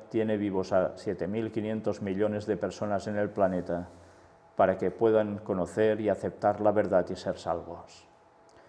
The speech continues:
¿Os parece poca la misericordia de Dios? Pues bien, desde luego, quien aún quiera creer en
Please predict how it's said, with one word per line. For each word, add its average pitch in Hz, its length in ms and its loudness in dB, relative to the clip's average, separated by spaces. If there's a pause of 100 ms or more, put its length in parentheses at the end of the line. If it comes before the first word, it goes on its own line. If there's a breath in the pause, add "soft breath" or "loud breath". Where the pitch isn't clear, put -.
(340 soft breath)
¿Os - 140 -8
parece 92 360 2
poca 107 280 0
la 101 100 2
misericordia 98 580 -2
de 101 120 -2
Dios? 117 500 -10 (1700 soft breath)
Pues - 220 2
bien, 90 180 2 (1200 loud breath)
desde 101 240 0
luego, 104 560 6 (840 soft breath)
quien 104 200 2
aún 110 340 4
quiera 104 300 6
creer 104 320 6
en 98 360 0